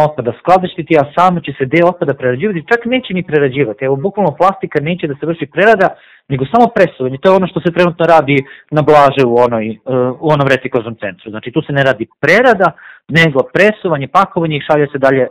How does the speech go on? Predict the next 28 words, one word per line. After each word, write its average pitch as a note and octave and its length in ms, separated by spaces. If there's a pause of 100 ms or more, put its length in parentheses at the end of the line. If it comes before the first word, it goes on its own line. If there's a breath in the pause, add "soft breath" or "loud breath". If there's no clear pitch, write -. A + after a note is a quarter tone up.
(120)
na B2+ 160
preradu. F2 440 (480 loud breath)
Što B2 220
je A2+ 160 (100)
prosto, A#2+ 520 (120)
možemo A2+ 340
da A2+ 60
kažemo A#2+ 280
da G#2+ 80
to - 140
nije A#2+ 160
nikakav G#2+ 400 (380 soft breath)
regionalni C#3+ 580
centar D3+ 340
za C#3+ 120
upravljanje B2 520
otpadom. G2 460
To D3 100
će C#3+ 160
onda C3+ 160
biti B2 260
regionalni B2 340
centar B2 240
za G#2+ 80
prikupljanje A#2+ 640
otpada. F#2+ 360 (420 loud breath)
U C3+ 120
ovakvoj D#3+ 460